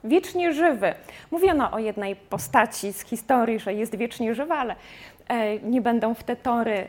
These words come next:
mm, zmierzała. W każdym razie warto poznać Sienkiewicza także prywatnie.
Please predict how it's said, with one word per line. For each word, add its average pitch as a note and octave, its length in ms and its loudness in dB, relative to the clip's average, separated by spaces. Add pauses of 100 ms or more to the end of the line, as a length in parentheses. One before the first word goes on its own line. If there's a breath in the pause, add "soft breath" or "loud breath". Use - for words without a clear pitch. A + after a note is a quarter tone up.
mm, G#3+ 380 -2
zmierzała. F#3+ 640 -2 (500 loud breath)
W - 100 -14
każdym A4 360 4
razie E4+ 500 2 (460)
warto F#4 460 4
poznać E4+ 360 -2
Sienkiewicza D#4+ 480 0
także D#4+ 320 2
prywatnie. D#4 760 0